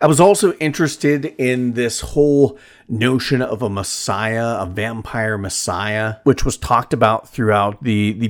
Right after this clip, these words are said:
bulk of this, but we didn't really get a good look at her until we got close to the end, maybe, like, the last couple episodes. Of course, the vampire messiah is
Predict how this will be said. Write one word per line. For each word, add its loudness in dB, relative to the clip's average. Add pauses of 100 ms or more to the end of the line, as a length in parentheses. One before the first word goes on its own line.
(140)
bulk 6
of 4
this, 0
but 2
we 2
didn't 2
really 2
get 0
a -6
good -2
look -2
at 0
her -2
until -2 (500)
we 2
got 2
close 6
to -2
the -4
end, -2
maybe, 0
like, -2
the -4
last 0
couple -2
episodes. 0
Of -20
course, -4
the 0
vampire 2
messiah 0
is 0